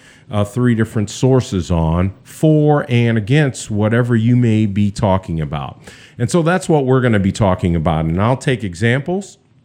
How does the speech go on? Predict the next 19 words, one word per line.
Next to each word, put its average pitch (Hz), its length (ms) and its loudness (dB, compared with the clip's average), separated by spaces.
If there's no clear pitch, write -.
and 98 280 0
we'll, 113 300 -2
we'll 113 220 0
break 120 300 0
those 107 220 -2
down. 90 360 -4
And, 104 560 -2
uh, 50 460 -12
what 117 400 -4
we 151 180 -2
see 180 500 -6
a 127 80 -4
lot 127 580 -2
now 87 500 0
with 98 340 -4
the 98 80 -2
media 90 600 0
is 117 200 0
opinion. 110 640 -2